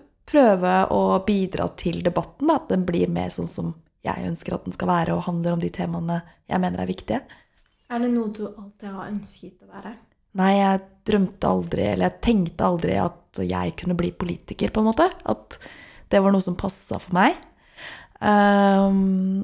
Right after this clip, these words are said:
Speaker 1: og så det egentlig aldri som en mulighet, men så var jeg jo veldig engasjert og interessert i spørsmål, eh, om, altså,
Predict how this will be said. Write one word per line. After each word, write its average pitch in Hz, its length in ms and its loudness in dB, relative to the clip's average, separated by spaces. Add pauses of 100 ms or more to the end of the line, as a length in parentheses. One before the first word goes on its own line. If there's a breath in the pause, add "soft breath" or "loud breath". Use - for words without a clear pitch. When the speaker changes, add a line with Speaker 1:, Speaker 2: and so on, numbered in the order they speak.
Speaker 1:
og 202 320 4
så 190 320 2
det 185 80 4
egentlig 185 320 0
aldri 180 240 2
som 185 140 -2
en 185 100 2
mulighet, 190 380 0
men 302 100 2
så 269 320 4 (400 loud breath)
var 196 140 6
jeg 226 80 4
jo 320 80 4
veldig 208 240 4 (320)
engasjert 202 480 -2
og 196 80 2
interessert 196 580 -4
i 185 300 2 (500 loud breath)
spørsmål, 190 640 0 (380)
eh, 185 440 -2
om, 180 480 0
altså, 180 420 -4